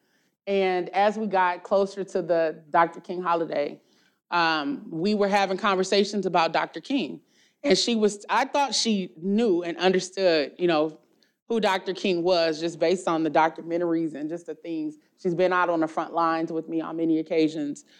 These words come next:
But I asked her, she had a picture that she had colored of Doctor King, and I said,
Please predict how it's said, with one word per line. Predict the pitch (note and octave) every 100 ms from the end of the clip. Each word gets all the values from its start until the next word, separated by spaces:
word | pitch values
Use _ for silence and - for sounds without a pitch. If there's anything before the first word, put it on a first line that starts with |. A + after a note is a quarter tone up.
| _ _ _ -
But | G3 F#3 F3 F3
I | F3+ F3
asked | F#3+ G3+ G3
her, | F#3+
she | - G3+
had | F#3 F3
a | E3
picture | - A#3+ A#3 F#3
that | E3 D#3+
she | -
had | D#3+ -
colored | F3+ E3 D#3+
of | D3
Doctor | D#3 D#3 -
King, | - E3 D3+
and | D3+
I |
said, | D3+ E3 D3+ C#3+